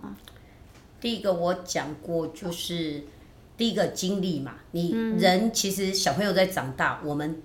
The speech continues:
Speaker 2: 大人还是持续的在成长啊。
Speaker 1: 嗯。
Speaker 2: 那你，当你看了这么多，累积了这么多经验，其实慢慢也会去改变想法。
Speaker 1: 嗯。
Speaker 2: 那尤其到最近这，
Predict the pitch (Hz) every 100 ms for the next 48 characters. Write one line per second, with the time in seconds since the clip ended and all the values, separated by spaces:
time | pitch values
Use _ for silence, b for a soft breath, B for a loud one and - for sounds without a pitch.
0 | - 214 165 147 131 139 175 - 131 -
1 | 151 - 147 - - 123 123 - - 175
2 | - 226 220 220 233 202 190 - 170 165
3 | 160 - 214 208 160 - - 208 180 170
4 | 185 175 160 165 165 160 151 143 139 185
5 | 180 180 170 147 160 160 160 156 151 131
6 | B B - 156 165 175 196 180 151 -
7 | 147 127 175 165 160 147 - - - -
8 | - - 123 123 160 135 - 123 143 135
9 | - - - B B - 226 226 214 175
10 | 175 - 170 165 196 175 151 - - -
11 | 220 180 175 - 170 156 - 170 151 135
12 | - -